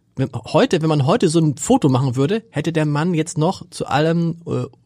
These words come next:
Überfluss Socken an. Also die Socken,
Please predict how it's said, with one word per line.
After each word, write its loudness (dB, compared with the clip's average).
Überfluss 0
Socken -2
an. -12
Also 2
die 0
Socken, 0